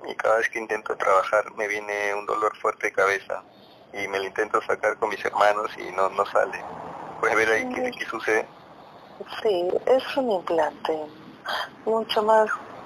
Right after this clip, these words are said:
Speaker 2: mucho más grande.
Speaker 1: ¿Qué es, que no quieren que trabaje o qué?
Speaker 2: No, es un implante que fue colocado en la formación de tu cuerpo de energía densa.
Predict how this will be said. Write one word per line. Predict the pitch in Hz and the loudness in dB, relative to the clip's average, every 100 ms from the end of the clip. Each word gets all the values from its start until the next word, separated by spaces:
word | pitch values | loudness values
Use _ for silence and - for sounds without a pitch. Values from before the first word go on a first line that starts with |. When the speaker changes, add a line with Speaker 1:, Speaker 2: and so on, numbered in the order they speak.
| - - - - - | -16 -16 -16 -16 -4
Speaker 2:
mucho | - - - | -2 0 2
más | 226 208 | 2 4
grande. | 165 143 139 - - - - - - - - - - - - - - - - - - - - - | 4 4 -2 -12 -12 -16 -16 -16 -16 -16 -16 -16 -18 -20 -20 -20 -20 -20 -20 -20 -20 -20 -8 2
Speaker 1:
¿Qué | 110 | 2
es, | - | 2
que | - 98 95 | 0 0 2
no | 104 | -2
quieren | 117 113 110 | 0 -4 -2
que | |
trabaje | 98 92 92 101 160 - 101 | 0 2 6 4 4 0 -2
o | 98 | 0
qué? | 104 - - - - - - - _ - - 247 | -4 -4 -18 -20 -20 -20 -20 -20 _ -20 -10 -4
Speaker 2:
No, | 254 175 156 147 - | 0 0 0 -4 -2
es | 254 262 - | -2 -2 -4
un | 277 247 | -4 -4
implante | 202 214 233 247 247 247 - - - - - - - | -2 2 2 2 0 0 -4 -10 -10 -14 -20 -20 -2
que | - | -2
fue | - 247 | 0 0
colocado | 220 185 - 185 190 190 190 185 - - - - - - - - - - - - - - - | 2 0 2 2 4 2 0 -4 -10 -20 -20 -20 -20 -20 -20 -20 -20 -20 -20 -20 -20 -20 -2
en | 208 214 | 0 2
la | 214 | 2
formación | 214 202 202 202 208 | 2 4 4 4 2
de | 196 | 0
tu | 190 - - | -2 -6 0
cuerpo | 180 175 - 160 156 - | 0 0 0 0 -2 -2
de | 196 | -2
energía | 196 202 196 202 | 0 0 2 2
densa. | 160 156 - 151 | 2 0 -2 -4